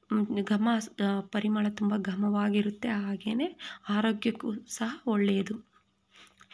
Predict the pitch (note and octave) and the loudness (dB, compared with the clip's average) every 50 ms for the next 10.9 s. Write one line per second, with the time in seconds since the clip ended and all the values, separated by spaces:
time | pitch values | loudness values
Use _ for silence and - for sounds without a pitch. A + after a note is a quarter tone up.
0 | - - - _ _ _ - G#3+ G#3+ A3 A3 A3+ A3 A3 A3 G#3+ A3 A#3 B3 A#3+ | -20 -20 -20 _ _ _ 0 2 2 2 2 2 2 2 2 2 2 2 2 2
1 | G#3+ G#3+ A3 A3+ A3+ A3+ A#3+ B3 C4 E4+ F#4 - - - - - - - _ _ | 2 2 2 2 2 2 0 2 0 0 -2 -4 -10 -16 -18 -20 -20 -20 _ _
2 | _ _ _ _ _ _ _ _ _ _ _ _ _ _ _ _ _ _ _ _ | _ _ _ _ _ _ _ _ _ _ _ _ _ _ _ _ _ _ _ _
3 | _ _ _ _ _ _ _ _ - G#3+ G3 - - A3+ A3 A3 A3 G#3 A3 A3+ | _ _ _ _ _ _ _ _ -4 -4 -4 0 0 2 2 2 2 2 2 0
4 | A3 - - - - G3+ A3+ A3 A3 A3+ A#3 G#3 A#3+ A#3 G#3 A3 A3 G#3+ G#3+ G#3 | 0 -2 -8 -10 -2 0 2 2 4 2 4 4 2 2 4 2 2 2 2 2
5 | G#3+ G#3+ G#3 A3 G#3 F#3+ G3+ G#3 G#3 G3+ G#3 G3+ G#3+ G#3 G#3+ G#3 G3+ G3 A3+ A#3 | 0 0 -2 -4 -2 0 0 2 2 2 2 0 0 0 2 2 2 4 4 4
6 | A#3 B3+ A#3 G#3+ G#3 G#3 G#3+ G#3 - A3+ G#3+ A3+ - G3 - - A3 G#3 G3+ G#3 | 4 4 4 4 2 2 0 0 0 0 0 0 -2 -6 0 2 2 4 4 4
7 | A3 A3+ A3+ A3+ A3 A3+ A3 - - G3+ G3+ G#3 G3+ - - G#3+ G3+ G3+ G#3 G#3+ | 4 4 4 4 2 2 0 0 0 0 0 0 0 -2 -2 -2 0 0 2 2
8 | A3 G#3+ G#3 G3 - - G#3 G#3 G#3 A3 G#3+ - F4 F#4 - - - - - - | 2 2 2 0 0 2 2 2 2 2 0 0 -2 -2 -4 -10 -10 -8 -8 -8
9 | - - - A3+ A3+ A3+ A#3 A3+ A3+ A3 G#3 G#3 - - - A3 A#3 A3+ A#3 A3+ | -8 -2 2 4 4 6 6 6 4 4 2 0 -2 -2 2 4 4 4 4 2
10 | A#3 A#3 A#3 G#3+ A3 G#3+ F#3+ G#3+ A3 A3 A3+ A3 A3 A3 G#3+ G#3+ G#3+ | 2 0 2 4 4 4 4 2 4 4 4 2 4 2 2 2 0